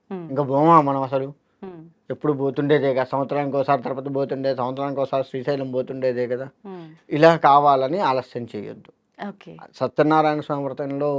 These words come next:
Speaker 2: ఉన్నది
Speaker 1: అవును,
Speaker 2: అదే,
Speaker 1: ఉంటుంది. ఆ.
Speaker 2: గమనించండి.
Speaker 1: కొంతమంది ఇప్పుడు ఇది నిలువు దోపిడీ మొక్కు అని కాదు కానీ మామూలుగా ఏదైనా మొక్కులు మొక్కి ముడుపు కట్టి అలా పక్కన పెట్టినప్పుడు వాళ్ళకి ఎక్కువ కాలం వెళ్ళటానికి వీలవ్వకపోతే ఎవరైనా వెళ్ళే వాళ్ళతో పంపించడానికి ప్రయత్నం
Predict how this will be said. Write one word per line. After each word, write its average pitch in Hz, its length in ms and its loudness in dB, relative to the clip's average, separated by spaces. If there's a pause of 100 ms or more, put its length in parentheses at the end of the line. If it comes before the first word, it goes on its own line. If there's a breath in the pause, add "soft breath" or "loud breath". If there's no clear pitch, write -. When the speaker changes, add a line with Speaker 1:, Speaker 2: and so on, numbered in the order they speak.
(100)
Speaker 2:
ఉన్నది 135 420 -6
Speaker 1:
అవును, 208 260 -4
Speaker 2:
అదే, 139 360 0
Speaker 1:
ఉంటుంది. 196 500 -12
ఆ. 117 80 -8
Speaker 2:
గమనించండి. 127 520 -6 (640)
Speaker 1:
కొంతమంది 277 560 0
ఇప్పుడు 269 220 0
ఇది 214 240 -2
నిలువు 208 300 -2
దోపిడీ 269 420 0
మొక్కు 233 380 -2
అని 214 180 0
కాదు 202 260 0
కానీ 214 220 -2
మామూలుగా 240 520 0
ఏదైనా 208 280 0
మొక్కులు 208 500 -2
మొక్కి 190 400 -8
ముడుపు 196 320 -4
కట్టి 190 360 -4
అలా 175 140 0
పక్కన 196 340 -4
పెట్టినప్పుడు 190 720 -8 (320 loud breath)
వాళ్ళకి 233 420 4
ఎక్కువ 254 260 -4
కాలం 254 300 4
వెళ్ళటానికి 214 520 -4
వీలవ్వకపోతే 202 720 -4
ఎవరైనా 240 380 -2
వెళ్ళే 208 320 -6
వాళ్ళతో 226 460 -2
పంపించడానికి 202 800 -8
ప్రయత్నం 185 420 -10